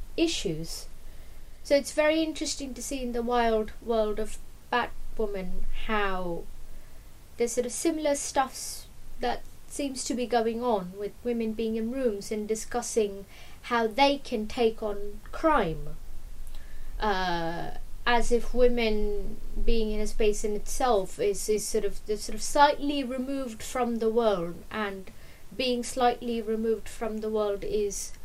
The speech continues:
the only way they can get things done. So, which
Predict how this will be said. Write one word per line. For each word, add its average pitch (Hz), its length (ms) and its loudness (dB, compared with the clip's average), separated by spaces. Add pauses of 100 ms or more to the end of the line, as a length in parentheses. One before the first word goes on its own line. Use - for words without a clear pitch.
(380)
the 226 240 -2
only 226 380 4
way 208 220 2
they 208 220 0
can 208 280 -6
get 233 240 0 (140)
things 202 400 0
done. 175 500 2
So, 208 280 -2
which 277 320 -6